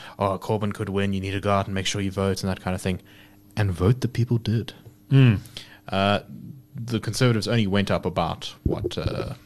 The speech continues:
Speaker 1: I think it was about one point five percent in the sort of popular vote, um, to forty-three percent of the vote. Uh, but the way the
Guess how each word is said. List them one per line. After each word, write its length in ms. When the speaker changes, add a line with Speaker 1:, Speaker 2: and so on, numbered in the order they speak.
Speaker 1:
I 40
think 80
it 40
was 120
about 460
one 360
point 220
five 320
percent 400
in 60
the 100
sort 160
of 100
popular 340
vote, 360
um, 640
to 220
forty-three 540
percent 360
of 60
the 60
vote. 340
Uh, 300
but 240
the 140
way 220
the 460